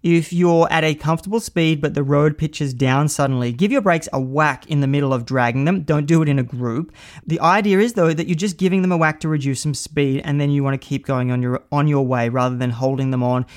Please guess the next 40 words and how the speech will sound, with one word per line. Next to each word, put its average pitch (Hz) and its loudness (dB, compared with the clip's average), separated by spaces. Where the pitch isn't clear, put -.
continually 165 2
while 135 2
going 135 0
down 127 -2
that 123 -4
entire 120 -4
dip. - -6
A 175 -2
good 254 2
idea 277 4
when 190 4
training 165 2
is 156 0
to 156 -2
stop - 0
in 170 4
the 156 4
middle 156 4
of 156 2
a 151 2
descent 143 0
where 143 2
you 139 0
think 165 -2
that 147 -2
you're 143 0
dragging 143 2
your 147 2
brakes 131 -2
too 247 0
much 202 2
and 165 0
see 247 -2
if - -4
you 185 0
can 165 -2
comfortably 175 -4
touch - -8
your 139 -2
rims. 131 -2